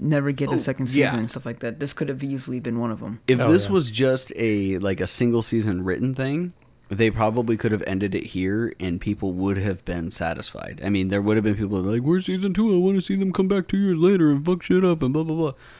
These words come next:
Speaker 2: But it's still good enough that the story was cohesive and finished.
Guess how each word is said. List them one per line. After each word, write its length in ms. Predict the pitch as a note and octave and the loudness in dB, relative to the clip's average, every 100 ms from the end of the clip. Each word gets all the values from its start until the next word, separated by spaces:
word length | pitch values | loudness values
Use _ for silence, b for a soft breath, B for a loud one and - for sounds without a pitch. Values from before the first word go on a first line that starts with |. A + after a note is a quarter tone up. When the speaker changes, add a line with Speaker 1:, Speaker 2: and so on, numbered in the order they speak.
| B | B
Speaker 2:
But 180 | A#2+ G#2 | 4 6
it's 240 | A2 G2+ | 4 0
still 280 | - - A2+ | -4 0 0
good 340 | F#2 - G#2+ G2 | 0 0 0 2
enough 480 | F2+ E2+ F#2 - | 0 0 -2 -4
that 160 | F2 - | -8 -8
the 80 | F2 | -10
story 600 | - - F#2 F#2 F#2 F2+ | -10 -6 -2 0 0 -2
was 300 | E2+ E2 - | -2 -6 -6
cohesive 1000 | - F2 F#2 - G2 F2 F2+ E2 E2 - - | -8 -8 -8 -6 -6 -4 -6 -8 -10 -14 -10
and 340 | E2+ D#2 D#2 | -8 -8 -10
finished. 720 | - - - F2 - - - | -14 -12 -8 -8 -8 -14 -16